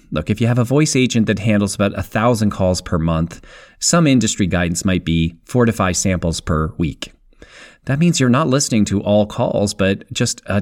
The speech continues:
twenty to twenty-five out of that one thousand.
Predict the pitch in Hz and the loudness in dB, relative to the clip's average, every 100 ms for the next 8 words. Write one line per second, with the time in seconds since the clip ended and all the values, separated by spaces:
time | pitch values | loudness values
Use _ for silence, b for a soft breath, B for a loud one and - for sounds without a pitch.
0 | - - - 127 107 98 104 92 - 117 | -4 -8 -2 0 0 -2 -2 -2 -2 -2
1 | 127 101 92 90 87 87 85 104 113 - | 0 0 0 -2 -2 0 0 0 -2 -4
2 | 67 64 | -8 -10